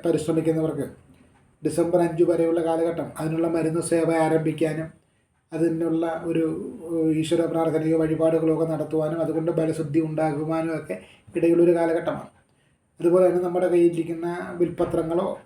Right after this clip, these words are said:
അല്ലെങ്കിൽ നമ്മളുടെ സാലറി സർട്ടിഫിക്കറ്റോ ഒക്കെ മറ്റുള്ളവർക്ക് കൊടുത്ത്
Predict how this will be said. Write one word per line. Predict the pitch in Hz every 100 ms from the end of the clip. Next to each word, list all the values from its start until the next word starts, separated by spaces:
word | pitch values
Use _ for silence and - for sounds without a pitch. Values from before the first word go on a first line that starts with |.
| _ _ _ -
അല്ലെങ്കിൽ | 165 165
നമ്മളുടെ | 165 170 170
സാലറി | 165 160 156 170
സർട്ടിഫിക്കറ്റോ | 165 156 156 151 170 170
ഒക്കെ | 165
മറ്റുള്ളവർക്ക് | 175 156 156 165 165 165
കൊടുത്ത് | 160 147 151 180